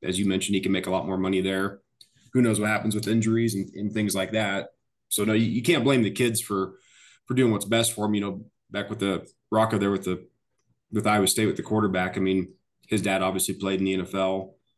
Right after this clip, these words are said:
You know, you think his dad would say, "Hey, you need to stick somewhere and not be transferring all over the place."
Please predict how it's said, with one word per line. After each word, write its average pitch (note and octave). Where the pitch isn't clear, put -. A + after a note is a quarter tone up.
You G2+
know, F2+
you F2+
think G2
his F#2+
dad F#2+
would F2
say, F#2+
"Hey, G2
you F#2+
need F#2+
to F2
stick -
somewhere F2+
and A#2
not E2
be E2+
transferring F2
all F2+
over F2
the E2+
place." -